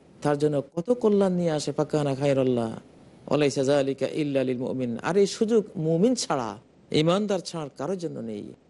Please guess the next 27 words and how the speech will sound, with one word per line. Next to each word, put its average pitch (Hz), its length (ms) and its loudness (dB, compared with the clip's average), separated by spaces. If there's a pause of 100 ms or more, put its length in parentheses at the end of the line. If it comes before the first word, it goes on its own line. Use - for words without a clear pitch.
(140)
যে 151 60 0
সুখও 247 380 2
তার 269 220 0
জন্য 220 540 2 (300)
লাভজনক, 185 640 2 (360)
দুঃখও 202 500 2
তার 214 220 0
জন্য 147 180 -2
লাভজনক। 107 600 -4 (640)
সুবহানাল্লাহ। 104 720 -4
সেই 233 160 2
জন্য 285 200 2
বলছি 156 380 0 (280)
আলহামদুলিল্লাহ। 104 920 -4 (280)
প্রিয় 240 140 6
ভাই 208 160 4
বোনেরা, 165 280 2 (420)
আজকে - 340 -2 (100)
আরেকটি 214 600 -2 (560)
ইসলামের 147 560 0
চিরসত্য - 720 0
মূলনীতি 175 500 2
নিয়ে 143 160 2
আপনাদের 131 420 0
দুয়ারে 127 240 2
হাজির 117 280 -4
হয়েছি। 95 360 -6